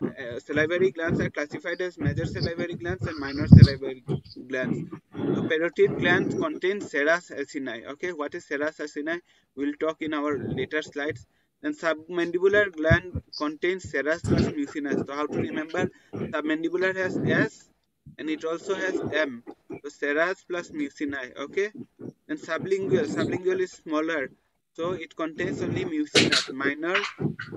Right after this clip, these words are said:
mucinous. Someone, uh, your,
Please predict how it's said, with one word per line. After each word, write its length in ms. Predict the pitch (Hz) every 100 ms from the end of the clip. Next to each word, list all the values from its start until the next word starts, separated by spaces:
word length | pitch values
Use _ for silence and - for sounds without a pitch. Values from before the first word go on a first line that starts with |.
| - -
mucinous. 680 | 139 143 - 156 151 143 - - - - - - -
Someone, 520 | 330 349 381 208 -
uh, 420 | - 156 151 302 -
your, 540 | - 165 175 175 -